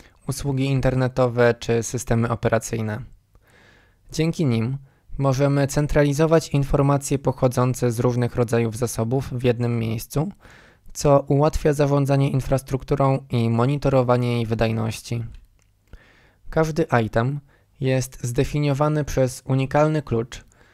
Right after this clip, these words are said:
który precyzyjnie określa, które dane zostaną zebrane. Na przykład przy pomocy itemów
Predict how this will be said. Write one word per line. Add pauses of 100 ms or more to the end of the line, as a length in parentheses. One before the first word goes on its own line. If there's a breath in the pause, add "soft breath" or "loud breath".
(180 soft breath)
który
precyzyjnie
określa, (240)
które
dane (560)
zostaną
zebrane. (920 soft breath)
Na
przykład (120)
przy
pomocy (120)
itemów